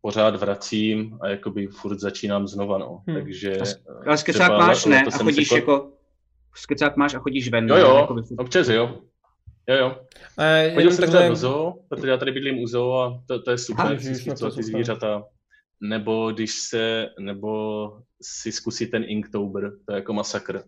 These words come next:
Speaker 1: a člověk zjistí, jak je strašně těžký každý den něco nakreslit. To prostě, eh, já jsem to ani nedal, já jsem dal asi čtyřiadvacet z těch
Speaker 2: Mhm.
Speaker 1: třiceti nebo jednaceti.
Speaker 3: Mně se ale strašně líbily
Speaker 1: To
Speaker 3: ty tvoje věci, to jsi dával na Facebook, jenom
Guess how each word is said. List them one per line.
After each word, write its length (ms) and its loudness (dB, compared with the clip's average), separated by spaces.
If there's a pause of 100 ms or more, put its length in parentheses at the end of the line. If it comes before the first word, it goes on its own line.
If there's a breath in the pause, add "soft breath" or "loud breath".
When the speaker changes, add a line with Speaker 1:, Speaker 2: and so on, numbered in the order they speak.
(140)
Speaker 1:
a 220 -8 (120)
člověk 180 -6
zjistí, 260 -8
jak 80 -4
je 80 -10
strašně 420 -6
těžký 340 -6
každý 320 -4
den 160 -2
něco 220 -10
nakreslit. 500 -8 (160)
To 100 -8
prostě, 640 -6 (500 soft breath)
eh, 180 -4
já 100 2
jsem 160 2
to 80 2
ani 120 2
nedal, 300 2
já 80 2
jsem 200 -4
dal 180 0
asi 400 -8 (500)
čtyřiadvacet 840 -4
z 240 -12
těch 120 -4
Speaker 2:
Mhm. 140 -8
Speaker 1:
třiceti 440 -10
nebo 160 -6
jednaceti. 280 -6
Speaker 3:
Mně 40 -4
se 120 0
ale 80 4
strašně 280 -2
líbily 280 4
Speaker 1:
To 60 0
Speaker 3:
ty 80 -4
tvoje 220 0
věci, 480 -2
to 60 -10
jsi 140 -6
dával 260 2
na 80 2
Facebook, 440 -6
jenom 180 4